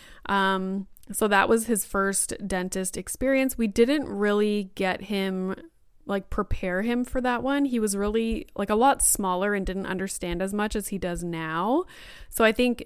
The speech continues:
now that he's a little bit older, it's a lot more important to prepare him for things like that.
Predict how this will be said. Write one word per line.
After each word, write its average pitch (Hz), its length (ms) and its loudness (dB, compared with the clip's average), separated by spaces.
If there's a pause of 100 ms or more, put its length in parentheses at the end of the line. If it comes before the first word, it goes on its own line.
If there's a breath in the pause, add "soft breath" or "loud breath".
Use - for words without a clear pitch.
now 190 840 2
that 185 160 0
he's 202 160 -2
a 190 60 0
little 180 160 -2
bit 190 100 -4
older, 196 380 0
it's 208 140 -2
a 185 60 -6
lot 180 300 0
more 170 180 -4
important 185 460 -4
to 202 100 -8
prepare 175 460 -4
him 208 240 -2
for 247 160 -4
things 247 280 -2
like 240 180 -2
that. 262 300 0